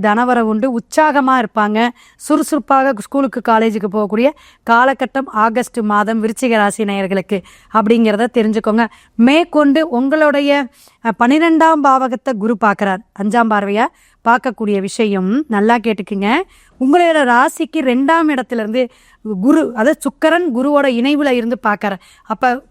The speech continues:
குடும்பத்திலேயோ ஒரு வருமானத்திலேயோ ஒரு புதிய வரவு உண்டு.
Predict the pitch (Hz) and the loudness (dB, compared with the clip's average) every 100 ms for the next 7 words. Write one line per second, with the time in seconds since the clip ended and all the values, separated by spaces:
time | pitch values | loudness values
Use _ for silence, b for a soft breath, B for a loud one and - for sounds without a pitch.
0 | - 285 339 359 339 247 208 208 233 b | -6 -2 2 2 0 0 0 2 0 b
1 | b b 226 226 202 240 311 339 320 320 | b b 2 2 4 4 4 4 2 0
2 | 220 254 233 233 - 294 277 277 233 190 | -4 -2 -2 -4 -6 -2 0 0 0 0
3 | 196 214 196 185 180 208 175 | 0 -4 -4 -6 -2 0 -2